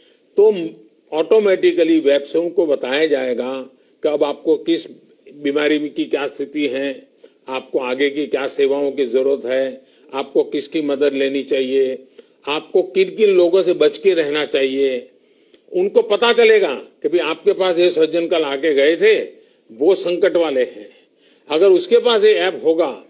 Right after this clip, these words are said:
तो उसको ये पता चलेगा। और इसलिए संकट की स्थिति में हमें ये आरोग्य सेतु ऐप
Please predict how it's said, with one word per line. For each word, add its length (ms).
तो 80
उसको 180
ये 60
पता 280
चलेगा। 480
और 160
इसलिए 640
संकट 600
की 140
स्थिति 420
में 260
हमें 640
ये 640
आरोग्य 640
सेतु 600
ऐप 440